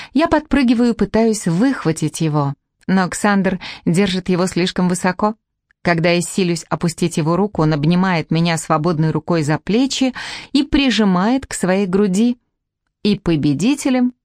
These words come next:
становится Ксандр. «Мошенники, вы оба!» Ксандр прочищает горло. «Хочу посвятить эту победу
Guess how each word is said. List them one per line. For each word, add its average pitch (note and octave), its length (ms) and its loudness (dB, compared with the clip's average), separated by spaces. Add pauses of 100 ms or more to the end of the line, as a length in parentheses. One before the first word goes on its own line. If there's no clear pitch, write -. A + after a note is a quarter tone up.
становится D#3+ 680 -2
Ксандр. - 540 -2 (500)
«Мошенники, G3 840 2 (240)
вы F#3 280 0
оба!» E3+ 440 2 (500)
Ксандр G#3 540 0 (280)
прочищает E3+ 760 0
горло. D#3 460 0 (600)
«Хочу G#3 360 0
посвятить B3 680 -2
эту A3 240 2
победу D#3 640 0